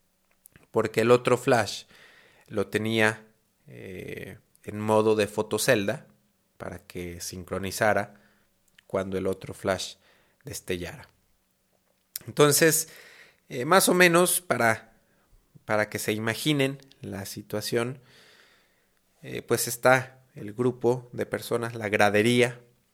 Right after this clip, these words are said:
eran veinte metros. La cámara, obviamente,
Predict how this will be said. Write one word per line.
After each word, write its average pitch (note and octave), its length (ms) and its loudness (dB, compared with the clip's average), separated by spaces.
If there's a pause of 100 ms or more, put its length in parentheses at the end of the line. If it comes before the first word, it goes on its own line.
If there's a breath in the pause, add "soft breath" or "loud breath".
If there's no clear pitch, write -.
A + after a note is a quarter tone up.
(200)
eran G2+ 300 -14
veinte G#2 320 -6
metros. B2 560 -8 (840 soft breath)
La B2 180 4
cámara, C#3 580 6
obviamente, A2 760 -6